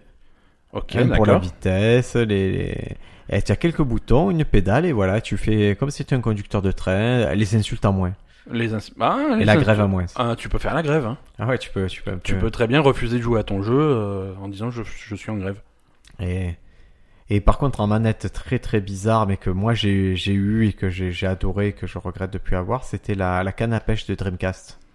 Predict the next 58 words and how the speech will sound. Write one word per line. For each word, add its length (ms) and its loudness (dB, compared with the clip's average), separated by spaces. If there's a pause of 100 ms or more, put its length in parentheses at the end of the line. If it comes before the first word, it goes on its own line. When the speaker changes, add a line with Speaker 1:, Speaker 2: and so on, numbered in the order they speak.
(340)
Speaker 1:
La 140 0
canne 220 -4
à 60 -4
pêche 200 0
de 60 0
Dreamcast. 500 -6 (380)
Ah 80 2
oui, 80 4
il 20 2
y 60 4
avait, 220 2
euh, 680 0
il 120 -10
y 20 -6
avait 140 -4
les 140 -4
jeux 160 -6
de 100 -4
pêche, 400 -4
euh, 20 -2
Speaker 2:
Ouais, 240 2
ouais, 120 2
il 40 -2
y 60 0
avait 160 -4
le 100 -2
jeu 300 -2
Speaker 1:
parce 100 -2
que 80 4
Speaker 2:
Bass, 200 0
Speaker 1:
y-, 20 -4
Speaker 2:
euh. 280 0
Speaker 1:
ouais, 300 2
Sega 300 -2
Bass 200 -2
Fishing. 380 -8 (340)
Speaker 2:
Et, 140 2
euh, 140 0
nous, 140 4
on 80 4
jouait, 280 0
on 80 -2
prenait, 400 -2
je 60 -12
t'assure, 280 -2
on 60 -4
prenait, 240 -4
j'avais 540 -2
entre 220 -6
dix-huit 280 -10
et 40 -4
vingt 220 -4
ans, 100 -4
on 40 -6
prenait 280 -4
une 120 -2
glacière. 480 -2 (180)
Speaker 1:
Ouais. 220 -2